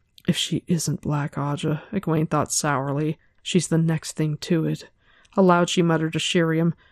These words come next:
"You could have said something. You could have helped me." "I would have helped a novice child," Shiriam replied calmly, and Egwene winced. She was back to child again.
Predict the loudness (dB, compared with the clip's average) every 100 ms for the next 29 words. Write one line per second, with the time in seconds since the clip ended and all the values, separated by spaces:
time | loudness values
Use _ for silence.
0 | _ _ 2 4 2 2 0 0 0 0
1 | -4 -4 -2 0 0 -2 -8 _ _ 2
2 | 6 4 4 2 2 0 -6 -2 -2 -4
3 | _ _ _ _ _ 4 6 6 4 4
4 | 2 4 2 2 2 0 -4 -4 -4 -2
5 | -4 -6 -2 4 6 6 2 0 2 2
6 | 2 0 0 0 2 0 0 0 0 0
7 | 2 0 0 0 -2 -10 -18 -20 -20 -20
8 | -6 4 4 6 2 2 -4 0 6 6
9 | 6 2 0 2 2